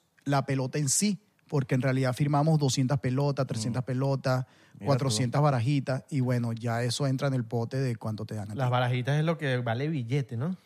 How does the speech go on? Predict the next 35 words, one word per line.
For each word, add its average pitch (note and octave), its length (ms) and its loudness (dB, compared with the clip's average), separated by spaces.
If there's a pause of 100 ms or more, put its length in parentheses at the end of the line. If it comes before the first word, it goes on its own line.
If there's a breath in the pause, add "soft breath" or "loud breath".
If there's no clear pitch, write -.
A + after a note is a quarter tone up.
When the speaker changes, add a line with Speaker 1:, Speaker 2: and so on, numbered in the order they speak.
(220 soft breath)
Speaker 1:
No, G#3+ 380 6
yo F#3 180 2
creo G3 260 2
que A3 100 4
ahorita F#3 300 4
las G#3 100 4
pelotas, E3+ 540 2 (140)
Speaker 3:
¿Sí? E3 220 0
Speaker 1:
este, C#3+ 400 2
inclusive C#3+ 560 2
los D#3 160 4
bates, C#3+ 440 4 (320)
y C#3 100 2
bueno, C#3+ 320 2
mucho C3 280 0
más D3+ 180 4
los D#3+ 120 6
guantes. C3 480 2
Los B2+ 120 -4
guantes A#2 300 -4
son C#3 140 0
los C#3 100 2
más C#3 180 2
caros, C3+ 360 2
que B2+ 120 -6
por, B2 160 -4
lo B2+ 200 -4
más A#2+ 160 0
difícil C3+ 480 0
también B2 300 -2
de B2+ 80 -4
que C3+ 120 -4
pueda A#2+ 240 -4
firmar. B2 380 -4
Speaker 3:
Mm. A#2+ 40 -12